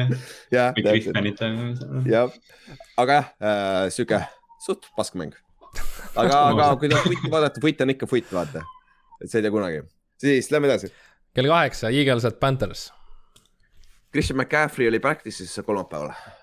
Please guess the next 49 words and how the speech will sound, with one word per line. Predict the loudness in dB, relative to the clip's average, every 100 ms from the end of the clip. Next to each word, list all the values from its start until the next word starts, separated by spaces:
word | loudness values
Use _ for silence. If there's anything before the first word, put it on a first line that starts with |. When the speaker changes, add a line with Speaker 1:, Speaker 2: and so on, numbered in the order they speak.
| _ _ _ _ -18 -6
Speaker 2:
Ja | -2 2 4 4 2 -2
ta, | 0 0 0
Matt | -2 0
Rhule | 2 2
ütles, | 0 -8
ta | -8
on | -2
game | 0 0
time | -2 -4 -6
decision. | -10 -10 -6 -6 -6 -14 _
Et | -4 0
isegi | 2 2 2
kui | 2
ta |
mängib, | 2 2 2 2
ma | 2
olen | 2 -2 -4
ki-, | -2
üpris | -2 -2 -2
kindel, | 2 2
et | 0
ta | -4
on |
snap | -2 -4 -2
count'i | -4 -2 -2
peal, | -2 -2
vaata. | -2 -4 -8 -6
Et |
ta | -2
ei | 0
mängi | 2 0
tervet | -2 -2 -2
mängu. | -2 -2 -4 -8 -4
Speaker 1:
Ja | -2 0 0
Chuba | 2 2
Speaker 2:
Aga | 4 2
Speaker 1:
Hub-, | 2
Chuba | 2 2 4 4
Hubbard | 4 4 2 2
ei | 4
ole | 4 4
väga | 4
halb | 4 2 4
ka | 4
olnud, | 4 2
et | -2 -4
Speaker 2:
Jah, | 0 0 0
täpselt. | -4 -4 -6 -8 -12 -12 -8
Et, | -8